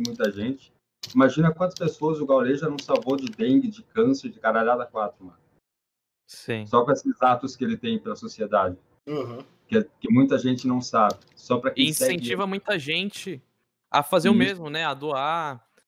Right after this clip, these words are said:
Speaker 2: a fazer as coisas.
Speaker 1: Isso.
Speaker 2: E uma coisa que eu acho muito legal na sua live é que tem, né, a, a parte da doação, você falando sobre, é, os projetos
Speaker 1: Sim.
Speaker 2: sociais. Conta um
Speaker 1: Pode
Speaker 2: pouquinho
Speaker 1: ir.
Speaker 2: sobre esses projetos também.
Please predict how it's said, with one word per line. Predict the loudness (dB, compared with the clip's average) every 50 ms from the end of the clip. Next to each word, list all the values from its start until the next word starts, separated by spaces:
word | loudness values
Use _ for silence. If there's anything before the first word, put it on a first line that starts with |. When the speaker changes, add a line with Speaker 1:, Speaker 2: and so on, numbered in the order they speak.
| _ _ -14
Speaker 2:
a | -14 -10
fazer | -6 -6 -4 -4 -4
as | -8 -8 -8
coisas. | -2 2 2 2 2
Speaker 1:
Isso. | 2 -2 _ _ _ _ _ _ _ _ _ _ -2
Speaker 2:
E | 0 0 2 2 0
uma | 0 0 0
coisa | 0 0 -2 0
que | 0
eu | -2
acho | -2 -2
muito | -6 -6 -4 -4
legal | -4 -2 -2 -4
na | -4 -4
sua | -4 -2 -2
live | 0 0 -2 -2 -2 -4
é | -6
que | -8 -8
tem, | _ -2 -2 0 0
né, | 0 0 0 2
a, | 2 0 0 -4 -6 _
a | -10 -8
parte | -6 -4 -6 -4 -4 -6
da | -4 -4 -4
doação, | -4 -4 -6 -6 -6 -8 -8 -10
você | -10 -12 -14
falando | -10 -4 -4 -4 -4 -4 -6 -10 -12
sobre, | -12 -10 -10 -8 -8 -8 -10 -10 -10 -12 -14 _ _ _ _ _ _ _ _ _ _ _ 0
é, | 2 4 4
os | 2 0
projetos | -4 -8 -4 0 2 2 2
Speaker 1:
Sim. | 2
Speaker 2:
sociais. | -2 -4 -4 -2 0 0 0 -2 -4 -8 -12 -16 -20 -20 _ _ _ _ _ _
Conta | -6 -6 -4 0
um |
Speaker 1:
Pode | 0 0 0
Speaker 2:
pouquinho | 0 0 0 0 0 0
Speaker 1:
ir. | -2
Speaker 2:
sobre | -4 -10 -10 -8 -8 -8 -8 -8 -8 -12 -14 -16
esses | -14 -14 -14 -10
projetos | _ -6 -4 -4 -2 -4 -4 -4 -6 -12
também. | -12 -12 -12 -12